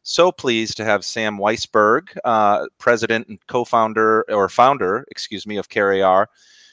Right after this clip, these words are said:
who, uh, has joined our technology advisory board. I'm also pleased to, uh, have on today's webinar his counterpart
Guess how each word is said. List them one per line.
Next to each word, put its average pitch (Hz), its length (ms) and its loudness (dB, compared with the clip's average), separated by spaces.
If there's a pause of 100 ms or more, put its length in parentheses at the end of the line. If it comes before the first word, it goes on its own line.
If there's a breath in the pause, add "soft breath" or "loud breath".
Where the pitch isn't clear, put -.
(180 soft breath)
who, 127 300 0
uh, 110 400 4
has 117 220 0
joined 127 280 -2
our 117 140 6
technology 117 640 -2
advisory 135 560 0
board. 101 360 -4
I'm 123 160 -2
also 135 460 4
pleased 151 800 -8
to, 123 600 -6
uh, 107 280 4
have 113 420 2 (120)
on 117 120 0
today's 160 360 -2
webinar 98 500 2
his 156 240 -2
counterpart 127 720 2